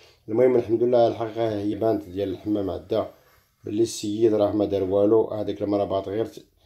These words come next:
بغات غير دير فيه الخدمه باش، باش مسكين ي-، ي-، يتسيزها تما، يتسد هذاك الحمام و، وتمشي السمعه خايبه على داك الحمام و،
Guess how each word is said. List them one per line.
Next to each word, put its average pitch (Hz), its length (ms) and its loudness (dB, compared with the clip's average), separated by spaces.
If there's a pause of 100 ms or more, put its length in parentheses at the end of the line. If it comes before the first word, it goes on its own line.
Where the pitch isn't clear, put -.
(520)
بغات 113 200 -4
غير 127 140 2
دير 113 220 2
فيه 113 140 4
الخدمه 104 360 2
باش، 107 300 -2
باش 101 220 -12
مسكين 107 360 -4
ي-، - 20 -6
ي-، - 840 -14
يتسيزها 117 460 -2
تما، 110 260 4
يتسد 104 360 0
هذاك 101 220 -4
الحمام 107 500 0
و، 101 120 -6 (440)
وتمشي 107 320 -6
السمعه 104 400 -4
خايبه 101 300 -2
على 101 140 2
داك 101 140 -4
الحمام 104 520 -2
و، 101 280 -8